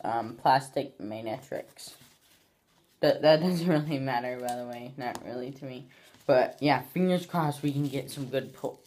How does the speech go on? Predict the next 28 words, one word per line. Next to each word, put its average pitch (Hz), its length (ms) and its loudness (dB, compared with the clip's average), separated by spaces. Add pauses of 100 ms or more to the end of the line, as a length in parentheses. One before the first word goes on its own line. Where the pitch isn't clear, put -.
(280)
good 123 280 -2 (220)
pull 123 320 -4 (640)
on 127 80 -8
that - 160 -8
last 135 300 -6
one, 143 200 -4 (320)
hopefully. 143 520 -6 (480)
I 156 120 6
just 185 140 0
wanna 180 220 4
get, 147 340 2
like, 131 240 2
a 131 60 -2
Manectrics 135 800 -2
or 135 140 4
a - 20 0
Gengar, 131 380 0
or 127 340 6
any 139 380 2
of 127 160 0
the 127 100 -8
E 113 240 -8
Xs 120 420 -6
or 120 60 -8
Mega, 113 340 -10
anything 123 540 -10 (1300)
good, 123 400 0
like, 110 220 -4